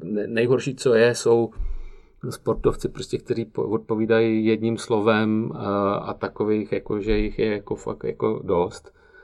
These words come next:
A, a ještě mají pocit, že vlastně vůbec nepotřebujou se nějak prezentovat.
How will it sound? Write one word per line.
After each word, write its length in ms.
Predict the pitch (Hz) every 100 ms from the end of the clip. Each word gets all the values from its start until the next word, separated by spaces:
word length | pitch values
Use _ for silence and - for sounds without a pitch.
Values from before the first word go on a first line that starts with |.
| - -
A, 80 | -
a 140 | -
ještě 260 | 117 - 127
mají 220 | 127 127
pocit, 520 | - 101 - 90 73
že 120 | 95
vlastně 300 | 98 98 123
vůbec 460 | 104 101 107 117 -
nepotřebujou 640 | 101 - 107 113 104 110
se 140 | 104 110
nějak 220 | 110 107
prezentovat. 600 | - 104 107 107 90